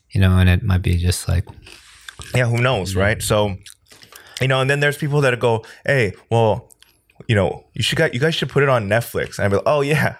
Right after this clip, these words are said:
Speaker 1: Oh, like,
Speaker 2: 'Cause
Speaker 1: we
Speaker 2: it's
Speaker 1: didn't
Speaker 2: that easy,
Speaker 1: Yeah,
Speaker 2: right?
Speaker 1: right.
Speaker 2: "Oh, yeah, you're right. Of course."
Speaker 1: Right.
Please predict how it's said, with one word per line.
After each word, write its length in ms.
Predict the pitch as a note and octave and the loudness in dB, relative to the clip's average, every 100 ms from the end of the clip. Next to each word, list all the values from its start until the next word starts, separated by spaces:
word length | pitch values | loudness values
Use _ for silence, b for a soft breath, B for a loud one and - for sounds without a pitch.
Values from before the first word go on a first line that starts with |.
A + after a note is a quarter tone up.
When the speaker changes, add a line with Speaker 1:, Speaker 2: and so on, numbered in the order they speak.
| - | -6
Speaker 1:
Oh, 220 | A2 G2+ | -2 0
like, 160 | F#2+ F#2 | 0 0
Speaker 2:
'Cause 80 | D3+ | 2
Speaker 1:
we 40 | |
Speaker 2:
it's 100 | D3 | 0
Speaker 1:
didn't 60 | C#3 D3+ | 2 2
Speaker 2:
that 100 | C#3+ | 2
easy, 380 | C3+ D#3+ B2 G2+ | -2 -2 -2 -2
Speaker 1:
Yeah, 220 | F#2+ F2 | 0 0
Speaker 2:
right? 260 | G#2+ B2 D3 | 2 2 0
Speaker 1:
right. 100 | G2 | -2
Speaker 2:
"Oh, 120 | D3+ | 0
yeah, 240 | F3 G3+ | 2 0
you're 200 | D3 D#3+ | 0 0
right. 260 | F3 F3+ A#2+ - - - | 0 0 -2 -6 -18 -16
Of 100 | C#3 | -4
course." 500 | F#3 F#3+ C3+ - - B2+ | 0 2 0 -4 -10 -4
Speaker 1:
Right. 240 | F#2+ F#2 | -2 -2